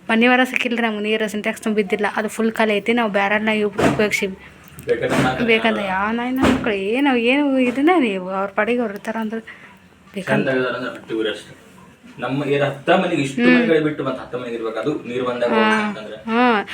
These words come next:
Speaker 1: ಹ್ಞೂ, ದಿನ ಈ ಟೈಮ್ನೇ ಇರ್ತೈತೆ. ಮತ್ತೆ ಮೊನ್ನೆ ನೀರು ಬಂದ ಟೈಮ್ನಾಗ ತೆಗೆದ್ರು, ಇವತ್ತು ನೀರು ಬಂದ ಟೈಮ್ನಾಗ ತೆಗ್ದಾರ. ಸಿಂಟ್ಯಾಕ್ಸ್ ಹೆಂಗೆ ಏರ್ಸ್ಬೇಕ್ರಿ ನೀರು ನಾವು?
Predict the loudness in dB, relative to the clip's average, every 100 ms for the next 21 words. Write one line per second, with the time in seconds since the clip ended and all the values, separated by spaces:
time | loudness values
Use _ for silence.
0 | 2 4 6 8 8 8 6 8 6 6
1 | 4 4 4 4 0 0 4 6 8 8
2 | 6 4 0 0 0 -2 -2 -2 0 0
3 | 2 2 0 0 -6 -8 -4 -2 -2 -2
4 | -2 0 0 -2 -10 -14 -14 -14 -6 0
5 | 4 2 4 4 4 4 2 0 2 2
6 | 4 2 0 2